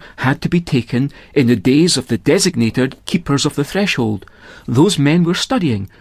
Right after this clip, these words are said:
who were entrusted with handling such details as the preserving of the temple inventory of equipment and accounting for its whereabouts. Without these items,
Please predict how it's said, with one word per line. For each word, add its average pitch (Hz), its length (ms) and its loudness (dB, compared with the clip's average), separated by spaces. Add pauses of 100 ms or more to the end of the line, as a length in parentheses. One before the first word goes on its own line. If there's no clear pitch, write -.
who 175 140 4
were 147 80 4
entrusted 160 640 -2
with 135 140 -4
handling 117 640 -2
such 151 340 -2
details 120 600 -4 (360)
as 131 200 0
the 123 80 -2
preserving 127 800 0 (180)
of 127 140 -2
the 120 100 -2
temple 190 500 0
inventory 165 440 0
of 151 100 -4
equipment - 560 -4 (300)
and 120 100 0
accounting 131 500 -2
for 117 160 -4
its - 160 -6
whereabouts. 127 680 -4 (400)
Without 131 360 0
these 226 220 4
items, 117 520 -2